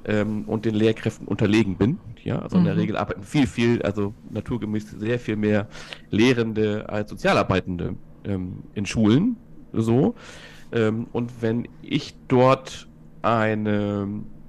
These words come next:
Speaker 1: vielleicht auch schulsystemkritische Haltung habe, kann ich mir vorstellen, dass ich in unglaublich viele Konflikte, ähm, gerate in diesem Arbeitsfeld.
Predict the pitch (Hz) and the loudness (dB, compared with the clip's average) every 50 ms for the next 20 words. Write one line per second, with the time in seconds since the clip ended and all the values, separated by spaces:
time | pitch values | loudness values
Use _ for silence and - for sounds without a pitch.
0 | - - - - - - 110 104 110 117 - - - 92 98 98 101 104 - - | -20 -20 -20 -14 -4 2 4 4 4 4 0 -2 0 2 4 4 2 0 -2 -10
1 | - - - - - - - 113 117 117 107 113 107 - - - 117 104 107 104 | -16 -14 -10 -10 -8 -6 -2 0 0 2 2 0 -2 -4 -2 0 2 2 2 2
2 | 98 - - 254 - 208 - - 110 95 92 92 - 92 87 85 87 87 87 87 | 0 0 0 0 0 0 -2 0 0 2 2 0 0 -2 -4 -4 -2 -2 -2 -2
3 | 85 87 87 87 90 - - - - - - - - - - - - - - - | -2 -2 -4 -4 -6 -10 -14 -16 -16 -18 -18 -18 -18 -20 -20 -18 -18 -18 -16 -16
4 | - - - 117 117 135 131 - 123 117 - - 113 113 113 - 117 107 104 104 | -12 -2 2 2 4 4 4 2 0 -2 0 2 2 2 2 0 -2 0 0 -2
5 | 104 107 101 107 101 - - - - - 135 143 139 135 123 107 104 107 104 - | -2 -4 -4 -6 -6 -6 -8 -6 0 2 4 4 4 4 2 0 0 0 0 0
6 | - 101 - - - 104 95 98 101 - - 101 - - - 95 - - - 90 | -2 -8 -8 -6 -4 -4 -4 -4 -4 -6 -8 -10 -6 -4 -6 -6 -2 0 0 0
7 | 90 - - - - - - - 95 90 87 90 - - - - 90 90 92 92 | 0 -2 -10 -14 -14 -10 -6 -2 0 0 0 -2 -6 -4 0 0 2 4 6 4
8 | 90 - - - - 90 90 95 - - - - 92 - - - - - - | 4 4 0 -2 -2 -2 -2 -2 -2 -2 -2 -4 -6 -6 -6 -6 -6 -6 -6